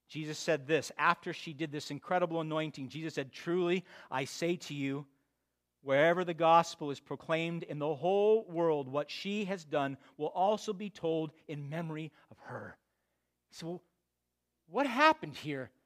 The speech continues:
that was so significant that whenever the gospel is preached throughout the entire world, Mary's name will be mentioned?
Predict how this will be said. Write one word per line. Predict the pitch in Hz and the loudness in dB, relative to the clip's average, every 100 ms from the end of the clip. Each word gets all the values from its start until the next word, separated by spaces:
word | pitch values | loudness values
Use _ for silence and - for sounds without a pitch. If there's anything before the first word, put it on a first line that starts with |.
| _ _ _ _ - | _ _ _ _ -8
that | 196 | -6
was | - | 0
so | 262 294 | 4 4
significant | - 302 233 269 269 - 135 127 - _ _ _ _ _ _ _ - | 2 -4 -2 -2 -2 -10 -12 -14 -20 _ _ _ _ _ _ _ -8
that | 214 | -4
whenever | 214 233 294 | 2 4 4
the | 330 | 4
gospel | 262 262 254 - 220 | 4 6 4 -2 -10
is | - | -8
preached | 240 240 - | -6 -6 0
throughout | 220 208 | 4 4
the | 208 | 2
entire | 190 - 247 269 | -6 4 6 8
world, | 240 233 226 214 - | 6 6 6 2 -10
Mary's | - 185 240 294 294 240 | -4 4 10 10 10 4
name | 202 226 220 | 2 2 4
will | 214 | 2
be | 208 | 2
mentioned? | 196 214 202 160 131 | 4 2 0 -8 -10